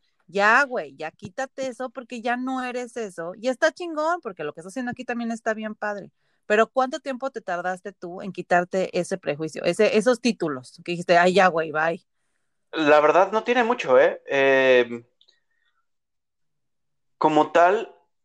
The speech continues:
Speaker 2: yo creo que tendrá un poquito antes de que empezara la pandemia.
Speaker 1: Ujú.
Speaker 2: Eh, yo, como les digo, tenía estos cuadros de, de ataques de ansiedad, de depresión, de,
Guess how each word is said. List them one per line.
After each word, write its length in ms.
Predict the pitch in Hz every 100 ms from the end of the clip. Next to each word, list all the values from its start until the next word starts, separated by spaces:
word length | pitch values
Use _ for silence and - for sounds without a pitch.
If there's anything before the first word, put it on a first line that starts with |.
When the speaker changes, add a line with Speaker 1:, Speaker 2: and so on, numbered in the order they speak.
| _ _
Speaker 2:
yo 360 | 147 156 170 -
creo 260 | 165 160
que 260 | 165 160 151
tendrá 680 | 135 127 131 139 147 147 147
un 100 | 147
poquito 340 | 151 147 143
antes 200 | 139 151
de 80 | 135
que 60 | 120
empezara 380 | 120 - 127
la 140 | 135 135
pandemia. 580 | 113 110 110 120 175 - _ _ _ _ _ 123
Speaker 1:
Ujú. 300 | 113 110 110
Speaker 2:
Eh, 340 | 107 107 110 _ _ _ _ _ _ _ _ _ _ _ _ _ _ _ _ 320 _ _ _ _ _
yo, 640 | 135 156 156 170 175 - - _ _
como 200 | 151 151
les 120 | 147
digo, 280 | 156 151 143
tenía 300 | 151 160 170
estos 220 | 170 180
cuadros 360 | - 151 160 156
de, 380 | 135 123 117 107
de 160 | 120
ataques 380 | 117 135 135 151
de 80 | 139
ansiedad, 520 | 113 127 117 120 123
de 120 | 123
depresión, 720 | 110 - 107 - 123 127 127
de, 540 | 123 117 110 107 110